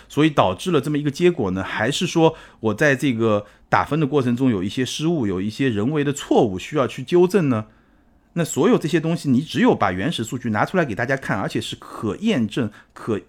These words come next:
证明你是真的还是假的的这些原始数据拿出来给大家看，才能够有说服力，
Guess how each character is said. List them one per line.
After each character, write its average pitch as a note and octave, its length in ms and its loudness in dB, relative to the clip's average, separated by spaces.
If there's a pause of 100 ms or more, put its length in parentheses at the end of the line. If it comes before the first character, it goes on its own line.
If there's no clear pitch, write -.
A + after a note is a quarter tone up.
(100)
证 G#3+ 180 4
明 C3 200 2
你 A2+ 80 0
是 B2 120 -8
真 F3 240 -2
的 E3+ 60 0
还 A#2 120 -2
是 C#3+ 100 -8
假 - 300 -4
的 - 80 -8
的 C#3 100 -6
这 C3+ 120 -6
些 B2+ 140 -4
原 G#2+ 220 -2
始 G#2+ 120 -8
数 A2 160 -6
据 G#2 120 -6
拿 G2+ 160 -2
出 - 140 -4
来 C#3+ 100 2
给 A#2 120 -6
大 A2+ 120 -2
家 B2+ 140 -2
看， - 340 -2 (600)
才 B2 340 0
能 C3 280 2
够 C3 320 0
有 G2 240 -8 (100)
说 - 180 -2
服 G#2+ 160 -6
力， A#2+ 140 -6